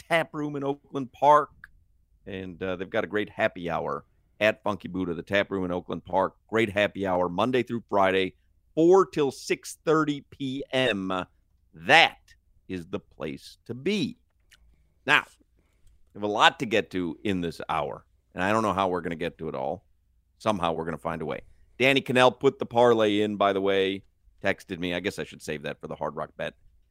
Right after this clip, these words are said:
app segment. We'll do that in a sec-, in a second. Um, we do have, I'm gonna give you the code word one more time.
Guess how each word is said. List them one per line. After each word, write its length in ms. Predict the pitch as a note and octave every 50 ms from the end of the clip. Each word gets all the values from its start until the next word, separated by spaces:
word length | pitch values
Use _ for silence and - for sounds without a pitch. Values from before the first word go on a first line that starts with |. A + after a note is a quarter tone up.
| _ _ _ _ -
app 220 | F2 E2+ - -
segment. 500 | - - G2 F2 D#2 D2 D#2+ D#2+ D2+ -
We'll 100 | E2 E2+
do 160 | D#2+ F2 F2
that 240 | E2+ E2+ E2+ E2 - _
in 140 | - F#2 E2+
a 80 | D2+ -
sec-, 360 | - - - F#2 E2 _ _ -
in 120 | F#2 E2
a 100 | D#2 D2+
second. 420 | - - - F#2+ - - E2 D2 - _ _ _ _ _ _ -
Um, 460 | - G#2+ G#2 F#2 F2 E2 E2 E2 D#2 - _ _ _ _ _ _ _ _
we 140 | - B2+ C3
do 300 | A#2+ F#2+ D3+ F3+ F3+ D#3
have, 220 | D#3+ D#3 B2+ A2 A2
I'm 80 | G#2+ A2
gonna 100 | A#2 B2
give 160 | B2+ D3 C#3
you 80 | C#3
the 60 | C3 B2
code 260 | - C3+ B2+ B2 G#2+
word 320 | G2 G2+ F#2+ F2+ F2 E2 F2
one 200 | A2 B2 B2+ B2
more 200 | A#2+ B2 C3 -
time. 460 | - B2 A2 F#2+ D#2+ C#2 C#2 D2+